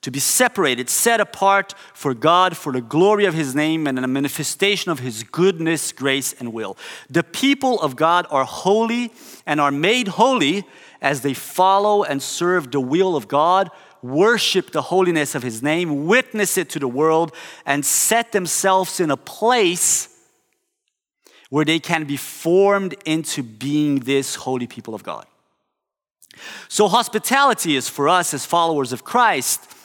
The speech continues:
a multiple act of and towards holiness. This is what I mean. It is,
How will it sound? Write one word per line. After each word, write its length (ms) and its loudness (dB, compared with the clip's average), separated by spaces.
a 80 4
multiple 800 2
act 440 0
of 380 4
and 140 -4
towards 340 -2
holiness. 480 -4
This 180 -6
is 80 -6
what 160 2
I 80 0
mean. 260 -4
It 140 0
is, 340 0